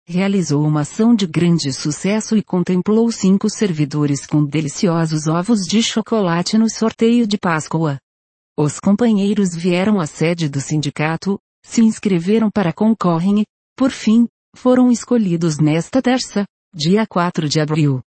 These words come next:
Parabenizamos cada um vocês e ressaltamos a importância da participação ativa da categoria em momentos especiais como este. É apenas uma forma de demonstrarmos nossa gratidão aos associados.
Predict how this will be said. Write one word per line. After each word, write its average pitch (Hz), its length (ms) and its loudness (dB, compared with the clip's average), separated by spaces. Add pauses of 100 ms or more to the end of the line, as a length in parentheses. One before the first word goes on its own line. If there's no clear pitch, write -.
(500)
Parabenizamos 196 880 0
cada 214 460 0
um 214 100 4
vocês 214 460 0
e 151 80 -2
ressaltamos 151 800 -2
a 165 40 0
importância 165 640 0
da 147 160 -2
participação 170 840 -2
ativa 170 440 -2
da 190 120 -2
categoria 196 600 0
em 180 160 2
momentos 165 560 0
especiais 170 800 -2
como 214 300 4
este. 175 480 -4 (580)
É 254 140 2
apenas 185 540 0
uma 214 260 4
forma 160 480 0
de 160 140 -4
demonstrarmos 226 880 2
nossa 226 320 0
gratidão 202 680 0
aos 190 160 -2
associados. 160 1080 -2